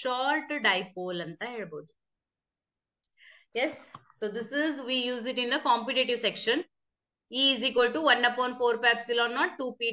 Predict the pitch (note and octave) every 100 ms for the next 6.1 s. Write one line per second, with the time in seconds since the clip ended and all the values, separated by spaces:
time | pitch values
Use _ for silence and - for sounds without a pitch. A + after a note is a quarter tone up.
0 | G#3+ G3+ G3 F#3+ A3 D4+ - F3+ F3 -
1 | E3 - _ _ _ _ _ _ _ _
2 | _ _ _ _ _ _ _ _ _ _
3 | _ _ _ - G3+ G3 G3+ G3 G#3 A3
4 | B3+ C4+ C4 C#4+ D4 D4 B3 A3 A#3+ A#3+
5 | A#3 A#3 B3+ A#3 A3 A3+ - G#3+ G#3 B3